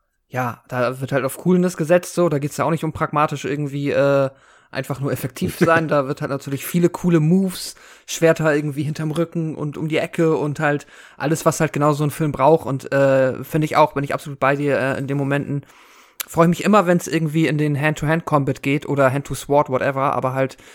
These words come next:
Speaker 1: immer cooler, als wenn die halt nur mit Waffen, au-, also nur mit Gewehren oder Maschinengewehren auf sie schießen. Ähm, ja, das ist auf jeden Fall, äh, genau wie du sagst, im Vergleich das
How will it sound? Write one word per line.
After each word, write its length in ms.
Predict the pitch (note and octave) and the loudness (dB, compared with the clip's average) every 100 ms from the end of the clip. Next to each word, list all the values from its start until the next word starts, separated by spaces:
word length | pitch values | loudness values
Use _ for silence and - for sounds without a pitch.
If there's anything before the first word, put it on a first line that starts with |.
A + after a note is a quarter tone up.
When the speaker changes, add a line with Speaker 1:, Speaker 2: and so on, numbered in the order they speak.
| - _ | -20 _
Speaker 1:
immer 200 | D3 D3 | -2 -2
cooler, 300 | - D#3+ D3 | 0 4 4
als 200 | C3+ - | 4 2
wenn 120 | D3 | 0
die 100 | C#3 | 2
halt 100 | C3+ | 0
nur 80 | C#3+ | 0
mit 120 | C3+ | 0
Waffen, 200 | C3 D#3+ | -2 0
au-, 120 | C3 B2+ | 0 0
also 200 | C3 C3 | -2 -2
nur 120 | C3 | -2
mit 180 | B2 - | -4 -6
Gewehren 400 | C3 C3 C3 B2 | -2 0 0 -2
oder 540 | A#2+ B2 A#2+ A#2 C3 | -4 -4 -6 -8 -10
Maschinengewehren 460 | B2+ - C#3 C3 A#2 | -12 -6 -4 -4 -6
auf 80 | - | -8
sie 80 | C3 | -8
schießen. 380 | D3 C#3 C#3 - - - - _ | -6 -4 -6 -8 -20 -20 -20 _
Ähm, 680 | - C3+ C#3 C#3 C3+ C3+ B2+ _ _ _ | -6 -2 0 0 -2 -4 -8 _ _ _
ja, 220 | B2 A2+ - _ - _ - | -2 -2 -4 _ -20 _ -8
das 140 | C3+ | -6
ist 100 | C#3+ | -4
auf 100 | C3+ | -4
jeden 160 | C#3+ B2+ | -2 -4
Fall, 960 | - C3 C3 B2+ G#2+ A#2+ A#2+ B2 - - - - | 0 2 2 0 -2 -2 -4 -8 -12 -18 -20 -20
äh, 80 | - _ _ - | -20 _ _ -6
genau 220 | G3 A#3+ | 2 2
wie 40 | G3 | 4
du 80 | D#3+ | 4
sagst, 300 | C3 A#2 - | 2 0 -4
im 100 | C3+ | -6
Vergleich 340 | C3+ C#3+ C#3+ | 2 2 2
das 240 | C#3+ C#3 | -2 -2